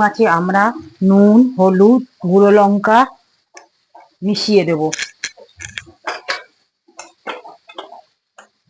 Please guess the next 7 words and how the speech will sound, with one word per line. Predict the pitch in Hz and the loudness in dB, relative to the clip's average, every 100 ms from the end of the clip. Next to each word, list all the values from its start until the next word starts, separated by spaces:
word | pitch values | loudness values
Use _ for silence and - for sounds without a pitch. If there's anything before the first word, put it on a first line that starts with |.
| _ _ | _ _
এখানে | 185 226 214 208 | -12 -8 -4 -4
আমরা | 202 202 247 - _ _ 175 | -4 -6 -8 -10 _ _ -18
এক | - | -10
চা | 220 208 | -8 -6
চামচ | 202 202 214 208 | -6 -6 -6 -4
হলুদ | 190 202 185 | -2 -2 -2
গুঁড়ো, | 208 214 | 0 0